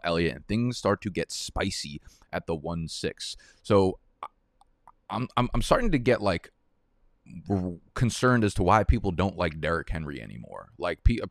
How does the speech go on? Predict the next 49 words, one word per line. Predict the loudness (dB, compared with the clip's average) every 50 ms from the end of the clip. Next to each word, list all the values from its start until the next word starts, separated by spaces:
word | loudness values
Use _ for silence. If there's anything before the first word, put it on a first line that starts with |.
| -2 -2
I | -2 0
feel | 2 2 4 4
like | 4 2 2
people | 0 -2 0 2 2
are, | 4 2 2 -2 -4 -8
are | -8 -6
getting | -4 -6 -6 -6 -8 -14
crazy, | -12 -4 0 2 2 2 2 0 -4 -6
and | -6 -6
they're | -6 -8
like, | -8 -8 -4 -2
"Derrick | 0 0 0 0 -2
Henry's | -2 0 0 0 0 -2 -4
a | -2
fucking | 0 0 0 2 0 -2 -2 0
risky | -2 -2 -2 -4 -8 -8 -4
first-round | 0 0 0 0 0 -2 -6 -4 -2 -2
pick." | -2 -2 -4 _ _ _ _ _ _ _ _ _ _ -6
Like, | -6 -6 -4 -2 0
all | 2
right, | 2 2 0 -4 -8 -8 _
I'll, | -4 -2 0
I'll | 2 2 2
give | 2 2 0 0 0
me | 0 0 0
the | 0 -2 -4
eighteen | -6 -6 -6 -6 -4
hundred | -4 -4 -4 -4 -4
yards | -2 -4 -4 -4 -6 -6 -6 -8
into | -8 -6 -4
my | -2 2 6
lineup | 8 8 8 6 2 -2 -2
and | -4 -4 -2
call | 0 2 4 4 4
it | 2
a | 2
motherfucking | 0 -2 -4 -4 -2 -4 -4 -4 -6 -8 -6
day. | -4 -4 -4 -6 -8 -14 -18 -20 -20 -20 -20 -20 -20 -20 -4 0 2
Okay, | 4 4 2 0 4 8
Alvin | 8 8 10 8 6
Kamara | 6 6 4 4 2 2
seems | 0 0 0 2
a |
little | 2 2 2
bit | 2 2
more | 2 2 2
risky | 4 2 0 0 -2 0
to | 0
me | 2 0 0 -2 -4